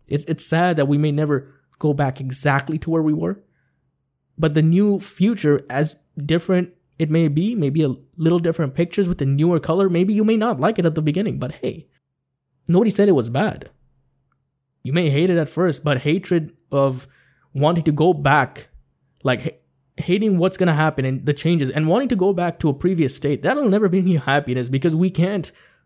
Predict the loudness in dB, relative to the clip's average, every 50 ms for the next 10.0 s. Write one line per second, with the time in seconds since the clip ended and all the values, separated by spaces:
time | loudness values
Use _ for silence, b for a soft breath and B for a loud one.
0 | b b 0 0 2 2 0 0 0 0 0 2 2 2 0 0 -2 -4 -8 -14
1 | -20 _ _ _ _ _ _ _ _ _ _ _ _ _ _ -2 0 2 4 4
2 | 2 0 -4 -8 -16 _ _ _ _ _ _ _ _ _ _ _ _ _ _ _
3 | _ _ _ -8 -2 0 2 4 4 2 2 0 -4 -14 _ -6 -6 -6 -6 -6
4 | -6 -8 -6 -6 -6 -6 -6 -6 -4 -4 -4 -4 -4 -6 -10 -16 -20 -20 _ _
5 | _ _ _ _ _ _ _ _ _ _ _ _ _ _ _ -2 2 4 4 4
6 | 4 2 0 0 0 -2 -2 -2 -4 -4 -8 -10 -10 -12 -16 _ _ _ _ _
7 | _ -8 -8 -4 -2 -2 -2 0 0 0 2 2 0 0 0 2 0 0 0 0
8 | 0 0 0 0 0 0 0 0 0 0 -2 -4 -6 -4 -2 0 0 2 2 0
9 | 0 0 0 0 0 0 -2 -2 -2 -4 -6 -8 -8 -10 -12 -12 -16 -20 -20 _